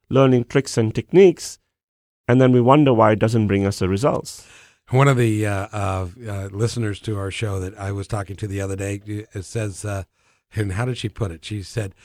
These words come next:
Speaker 2: "You know, I don't understand it. I'm manifesting my rear end off and nothing is happening. How come it's not working for me?
Speaker 1: <laughs>
Speaker 2: I'm manifesting and like crazy and, and I'm really, and, and now what do I do? Because I can't," you know, it's like,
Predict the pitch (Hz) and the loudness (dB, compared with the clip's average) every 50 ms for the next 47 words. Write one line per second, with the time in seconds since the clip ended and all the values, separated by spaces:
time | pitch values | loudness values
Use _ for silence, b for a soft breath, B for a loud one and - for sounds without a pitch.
0 | b b b - 147 156 185 214 240 233 220 - - - 147 160 170 233 294 311 | b b b 0 4 4 6 6 4 2 0 -2 0 0 2 4 4 4 4 4
1 | 294 262 240 196 151 - - _ 175 156 147 135 104 78 - _ _ _ _ _ | 2 0 0 -2 -4 -4 -6 _ 2 2 2 2 0 -4 -10 _ _ _ _ _
2 | _ - 170 165 160 165 180 214 277 330 359 359 262 - - 277 254 196 - 233 | _ 0 2 2 2 2 2 2 2 2 2 0 -2 -2 -2 -2 -2 -2 -2 -2
3 | 233 208 185 170 165 160 180 269 320 294 247 220 196 165 147 135 131 147 156 - | -2 0 2 2 2 4 4 4 4 4 4 2 2 2 4 4 6 4 4 4
4 | 165 143 147 185 285 349 247 330 330 294 277 - - - 269 262 254 - 269 240 | 2 0 2 2 0 0 2 2 0 2 2 -2 0 0 -2 -2 0 -2 -2 -2
5 | 202 - - - 277 349 311 311 339 285 - 247 214 208 262 262 254 240 254 247 | -2 0 0 0 2 4 4 4 4 4 2 0 0 0 -2 -2 0 0 0 0
6 | - 202 180 190 - 160 151 - - - - - - - - - - - - 196 | 0 0 0 -2 -2 -4 -4 -4 -4 -6 -4 -6 -6 -6 -8 -8 -10 0 2 2
7 | 233 262 247 226 233 285 339 349 349 285 - - - 294 277 - - 277 269 262 | 4 4 4 2 2 2 2 2 2 0 -2 -2 -4 -4 -4 -6 -6 -6 -6 -4
8 | 262 254 254 247 247 233 233 247 269 277 262 - - - - - 427 - 494 330 | -6 -4 -4 -4 -4 -4 -4 -4 -4 -6 -6 -8 -14 -14 -6 -4 -2 0 0 0
9 | 226 151 170 143 117 101 101 104 113 147 - 156 156 165 175 180 180 185 185 220 | -2 -2 -2 -2 -2 -4 -6 -6 -8 -8 -2 -2 0 0 0 0 -2 -4 -6 -4
10 | 320 392 381 339 311 294 277 240 208 220 254 - 220 208 214 220 185 b b b | -2 -2 -2 -2 -2 -4 -6 -6 -8 -8 -8 -4 -4 -2 -2 -4 -6 b b b
11 | b b _ - 185 220 285 285 247 180 160 143 127 120 110 104 104 110 104 95 | b b _ -2 0 2 2 2 0 0 0 0 0 0 -2 -4 -4 -6 -6 -6
12 | 90 92 117 - - 147 135 147 147 147 143 - - 185 196 - - 160 160 165 | -8 -10 -12 -8 -8 -8 -6 -6 -8 -8 -8 -10 -10 -10 -10 -10 -8 -6 -4 -4
13 | 165 156 147 - - 165 151 147 | -4 -6 -8 -6 -6 -6 -6 -6